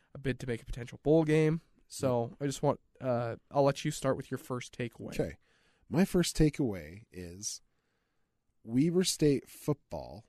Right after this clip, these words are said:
Speaker 2: The Wildcats need to find a solution for their Josh Davis problem. And what
Speaker 1: Mm-hmm.
Speaker 2: problem is that, if you guys haven't heard, Josh Davis played, like,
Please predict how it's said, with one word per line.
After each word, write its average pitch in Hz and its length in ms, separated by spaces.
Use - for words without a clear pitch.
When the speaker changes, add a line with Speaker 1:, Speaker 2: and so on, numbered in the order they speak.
Speaker 2:
The 104 80
Wildcats 147 720
need 135 400
to - 140
find 113 420
a 113 40
solution 95 760
for 107 200
their 101 160
Josh 95 360
Davis 76 320
problem. 69 640
And 123 100
what 170 80
Speaker 1:
Mm-hmm. 131 80
Speaker 2:
problem 185 280
is 165 100
that, 165 300
if - 120
you 127 80
guys 127 280
haven't 143 240
heard, 92 360
Josh 165 320
Davis 117 640
played, 113 420
like, 90 560